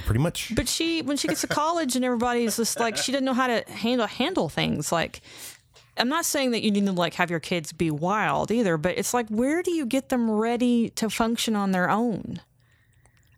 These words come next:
Speaker 2: I mean
Speaker 1: Well, that's supposed to be, that's supposed to be from day one, if you ask me, but I don't have any kids, so who knows if I'm
Speaker 2: the,
Speaker 1: right or wrong.
Speaker 2: the pressures from other parents to be perfect and have your kids to be perfect and live this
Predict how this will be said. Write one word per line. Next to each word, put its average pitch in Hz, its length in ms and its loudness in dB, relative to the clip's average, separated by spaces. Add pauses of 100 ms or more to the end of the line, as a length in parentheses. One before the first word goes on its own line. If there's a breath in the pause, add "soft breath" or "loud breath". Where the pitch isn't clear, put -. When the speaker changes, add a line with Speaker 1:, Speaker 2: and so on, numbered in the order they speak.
(120)
Speaker 2:
I 208 120 2
mean 208 540 0
Speaker 1:
Well, 117 120 2
that's 123 160 0
supposed - 440 0
to 220 40 -10
be, 175 120 2 (200)
that's 135 180 0
supposed 190 280 -2
to 262 60 -4
be - 20 -2
from - 180 0
day 85 200 2
one, 67 560 0
if - 80 -8
you 71 160 2
ask 71 260 -2
me, 101 340 0
but - 120 -2
I 120 100 2
don't 160 140 0
have 127 200 2
any 90 140 0
kids, 110 400 0
so 82 300 0 (580 loud breath)
who 160 180 0
knows 73 460 -2
if 78 100 -4
I'm 78 120 2
Speaker 2:
the, - 80 2
Speaker 1:
right - 140 0
or 71 40 -2
wrong. 67 320 -2
Speaker 2:
the 226 160 0
pressures 349 800 0
from 233 260 0
other 233 240 0
parents 165 720 0
to - 80 -4
be 202 160 2
perfect - 880 0
and 175 140 2
have 180 300 0
your 165 120 -4
kids 185 300 -4
to - 80 -10
be 170 100 2
perfect 147 560 -2
and 156 160 4
live 170 200 2
this 160 280 -2